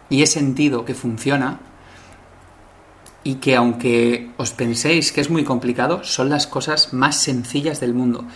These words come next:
Pero como vivimos en un mundo donde nos gusta lo complicado, nos gusta una aplicación fantástica que nos cambie la vida y nos gusta el, la manera más complicada de solucionar las cosas, porque si no pensamos que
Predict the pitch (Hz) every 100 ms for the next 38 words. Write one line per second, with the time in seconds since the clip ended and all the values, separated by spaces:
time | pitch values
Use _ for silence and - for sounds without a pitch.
0 | - - - 127 131 123 120 135 190 165
1 | 156 147 143 160 156 127 - - - -
2 | - 135 143 135 131 123 170 170 190 175
3 | 143 123 123 143 131 123 123 135 147 -
4 | 170 160 180 160 151 147 139 120 - 151
5 | 165 139 - 135 120 - 165 - 139 123
6 | 120 - - - 135 135 - 151 170 170
7 | 139 147 139 120 - - 139 135 120 165
8 | - 180 180 165 - 139 139 135 160 202
9 | 190 196 214 - - - 185 170 - -
10 | 147 147 190 165 117 - - - - -
11 | - - 143 147 135 123 127 151 180 147
12 | - 185 160 165 - 143 139 127 127 165
13 | - 135 180 -